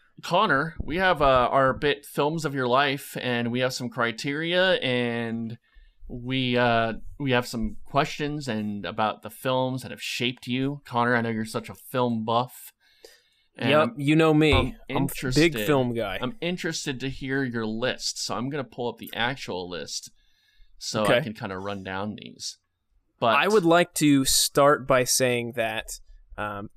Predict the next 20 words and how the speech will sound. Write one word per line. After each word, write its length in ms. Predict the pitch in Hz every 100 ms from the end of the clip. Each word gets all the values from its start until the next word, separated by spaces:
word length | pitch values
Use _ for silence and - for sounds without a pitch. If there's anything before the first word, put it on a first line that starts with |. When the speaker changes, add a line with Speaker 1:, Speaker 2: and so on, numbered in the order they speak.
| -
Speaker 2:
this 440 | 127 139 208 -
is 220 | - 147 135
the 80 |
first 400 | 131 - 147 - 131
year 220 | 131 131
I 140 | 117
have 200 | 123 -
probably 580 | - 123 131 120 123 117
watched 580 | 101 117 113 117 - - -
a 80 |
lot 260 | 117 110 110
of 140 | 113
movies. 560 | 104 98 123 160 165 131
Speaker 1:
Mm-hmm. 800 | 127 196 220 - _ _ _ -
Speaker 2:
Um, 380 | 117 110 107 107
I 100 | 123
started 840 | 127 - - 147 151 160 160 151 143 _ _ _ - - -
maybe 200 | 131 131
last 540 | 117 113 120 - -
year 360 | 120 120 113